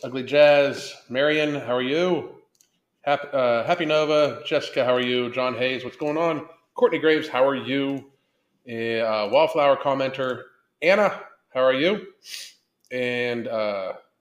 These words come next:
Christina Garrett, hi, everyone. I'm here for a few minutes. Uh, outstanding.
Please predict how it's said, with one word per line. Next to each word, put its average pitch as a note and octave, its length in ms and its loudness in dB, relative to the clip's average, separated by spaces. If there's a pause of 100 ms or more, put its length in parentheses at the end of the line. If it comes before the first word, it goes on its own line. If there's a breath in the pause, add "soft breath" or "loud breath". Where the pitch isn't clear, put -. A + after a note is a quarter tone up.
(180)
Christina D3+ 320 -4
Garrett, D3 360 2
hi, C#3+ 160 4
everyone. C3+ 320 2
I'm B2 60 -4
here B2 200 -4
for B2+ 140 -6
a A#2 60 -6
few B2 160 -8
minutes. - 440 -8
Uh, A2 500 -4 (360)
outstanding. B2 600 -2